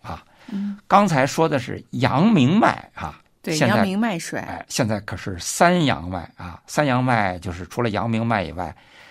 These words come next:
Speaker 1: 还有太阳脉和少阳脉啊。
Speaker 2: 那太阳脉是什么呢？
Speaker 1: 呃，太阳又分两条了，手少阳就是小肠。
Speaker 2: 嗯。
Speaker 1: 啊。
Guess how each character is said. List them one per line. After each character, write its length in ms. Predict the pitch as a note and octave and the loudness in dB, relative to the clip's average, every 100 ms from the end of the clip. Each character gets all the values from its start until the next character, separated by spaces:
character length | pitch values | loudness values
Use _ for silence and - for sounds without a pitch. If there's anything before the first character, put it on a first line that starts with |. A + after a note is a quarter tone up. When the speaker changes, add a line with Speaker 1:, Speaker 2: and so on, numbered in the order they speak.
| - | -20
Speaker 1:
还 200 | - A2+ | -4 2
有 240 | A#2+ F#2+ F2+ | 2 2 -2
太 380 | - - F3+ G#2+ | -4 0 2 2
阳 240 | F2+ F#2+ | 0 -2
脉 240 | G#2+ F#2 | -2 -2
和 160 | - - | -4 -8
少 280 | F2+ C3 E2 | 0 0 0
阳 200 | D2 D#2+ | -4 -12
脉 100 | D#2+ | -14
啊。 80 | - _ _ - | -16 _ _ -2
Speaker 2:
那 180 | B3 F#3 | -2 -2
太 240 | - F4 | -2 2
阳 260 | A3 D#3+ F3 | 4 2 2
脉 200 | G3+ F3+ | 2 0
是 140 | - | -4
什 160 | F#3+ - | -6 -6
么 80 | B2+ | -4
呢？ 220 | F3 G3+ - _ _ _ | -4 -4 -12 _ _ _
Speaker 1:
呃， 220 | - G#2 | -8 -6
太 240 | F#2+ - F#3 | -4 2 4
阳 140 | A#2 | 6
又 60 | A#2+ | 4
分 420 | A2 A#2 A2+ A#2 - | 2 2 2 0 -2
两 160 | A2+ - | -6 -6
条 180 | - - | -8 -8
了， 80 | - | -6
手 300 | - E2 F2 | -2 -2 -2
少 280 | - D#3 G#2 | 0 2 2
阳 260 | E2+ G2+ | -2 -4
就 120 | A#2 G2+ | -4 -6
是 120 | F2+ | -8
小 260 | - - - | -6 -8 -8
肠。 340 | - - G2+ - _ | -10 -8 -8 -10 _
Speaker 2:
嗯。 280 | G#3+ G#3 G#3+ - | -2 -2 -4 -6
Speaker 1:
啊。 240 | F#2+ D#2 | -6 -8